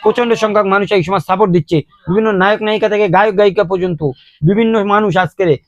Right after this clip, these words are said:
পিকে থেকে শুরু করে প্রত্যেকে দেখেছি ইন্ডিয়া জোটের হয়ে কথা বলছে। সুতরাং আগামী দিন চব্বিশ তা-, চোদ্দ তারিখে যে রেজাল্ট হবে বিহারের মতো জায়গায়, সেখানে কি সত্যি সত্যি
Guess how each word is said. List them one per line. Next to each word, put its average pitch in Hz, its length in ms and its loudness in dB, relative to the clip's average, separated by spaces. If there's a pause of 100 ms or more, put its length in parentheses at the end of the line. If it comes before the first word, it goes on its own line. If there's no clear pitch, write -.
(140)
পিকে 208 300 0
থেকে 208 240 0
শুরু 190 200 -4
করে 214 140 2
প্রত্যেকে 240 580 -2
দেখেছি 214 340 0
ইন্ডিয়া 190 360 0
জোটের 180 320 -2
হয়ে 208 220 2
কথা 170 200 -2
বলছে। 147 340 -2 (300)
সুতরাং 214 360 0
আগামী 226 320 0
দিন 180 180 2 (420)
চব্বিশ 214 340 0 (100)
তা-, 214 260 0
চোদ্দ 202 240 2
তারিখে 220 320 2
যে 214 140 4 (760)
রেজাল্ট 208 380 2
হবে 180 200 2 (340)
বিহারের 202 360 2
মতো 202 140 -4
জায়গায়, 190 320 0
সেখানে 196 260 -2
কি 185 100 -6
সত্যি 196 340 -8
সত্যি 196 220 -2